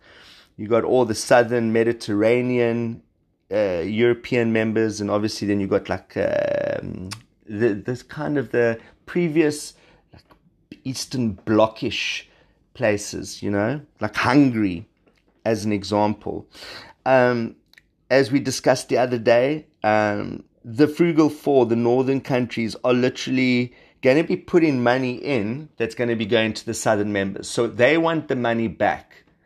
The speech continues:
a rebate. They don't want as much as seven hundred fifty billion to be allocated. And, um, they also want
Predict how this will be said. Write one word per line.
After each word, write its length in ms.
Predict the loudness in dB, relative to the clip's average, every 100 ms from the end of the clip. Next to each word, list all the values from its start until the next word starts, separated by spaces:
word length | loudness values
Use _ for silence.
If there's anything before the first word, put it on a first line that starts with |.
| _ _ -2
a 100 | 0
rebate. 800 | 2 0 0 -4 -6 -12 -20 -20 _ -20 -20 _ -4
They 240 | 2 6
don't 240 | 6 4 0
want 320 | -2 -2 -4
as 240 | -6 -6
much 340 | -2 -4 -4 -10
as 100 | -8
seven 300 | -6 -4 -4
hundred 320 | -4 -4 -6
fifty 360 | -10 -18 _ -12
billion 560 | -4 -2 0 -2 -6 -10
to 120 | -12
be 200 | -4 0
allocated. 800 | 2 2 -2 -6 -8 -8 -12 -18 _ _ -20 -20 _ _
And, 680 | -2 2 2 0 -2 -4 -2
um, 680 | 2 2 0 -2 -6 -8 -12 _ _ _ _ -20 _ _ _
they 200 | 4 4
also 400 | 4 0 2 2
want 440 | 4 2 -2 -14